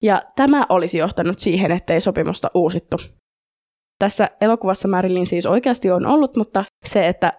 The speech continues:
johtiko se siihen, että sitä sopimusta ei uusittu, niin siitä ei ole täyttä varmuutta. Joka tapauksessa Marilyn palasi takaisin mallintöiden pariin. Pian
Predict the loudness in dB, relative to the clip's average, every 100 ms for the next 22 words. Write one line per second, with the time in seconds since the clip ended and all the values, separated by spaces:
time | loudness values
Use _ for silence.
0 | -2 -2 0 -2 -2 -2 -2 0 0 -2
1 | -4 -8 -2 -4 -4 -6 -6 _ -4 -2
2 | 0 0 -2 -2 -4 0 0 2 2 0
3 | -2 -2 0 0 -4 -6 -4 -2 -2 -6
4 | -6 -8 -8 -8 -8 -8 -12 -8 -8 -8
5 | _ _ _ _ _ _ _ _ -4 0
6 | 0 0 0 -2 -4 -2 -2 -2 -4 0
7 | 2 2 2 2 0 0 -4 -2 -2 0
8 | -2 0 -2 -4 -6 -6 -6 -2 -2 -2
9 | -6 -8 _ _ _ _ _ _ _ _
10 | _ _ _ _ _ _ _ _ _ 2
11 | 4 4